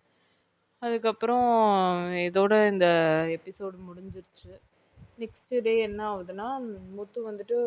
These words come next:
ஒரு கடையில சாப்பிட்டுட்டு இருக்கிறாரு. முத்துவும் அவருடைய ஃப்ரெண்டு இன்னொருத்தர் கார் டிரைவரு. அப்போ அந்த புதுசா, புதுசா இப்போ கமிட் ஆன கப்பிள் இருக்காங்க இல்லையா, சீதாவும் அந்த டிராஃபிக் இன்ஸ்பெக்டர் அருண்,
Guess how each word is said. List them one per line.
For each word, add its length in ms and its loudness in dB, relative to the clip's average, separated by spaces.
ஒரு 180 -8
கடையில 400 -8
சாப்பிட்டுட்டு 480 -12
இருக்கிறாரு. 500 -10
முத்துவும் 420 -16
அவருடைய 360 -12
ஃப்ரெண்டு 380 -20
இன்னொருத்தர் 560 -14
கார் 160 -6
டிரைவரு. 440 -6
அப்போ 260 -6
அந்த 160 -4
புதுசா, 440 -4
புதுசா 400 -6
இப்போ 200 -8
கமிட் 360 -6
ஆன 180 -4
கப்பிள் 340 -6
இருக்காங்க 380 -6
இல்லையா, 340 -6
சீதாவும் 680 -2
அந்த 240 -4
டிராஃபிக் 400 0
இன்ஸ்பெக்டர் 520 -12
அருண், 320 -10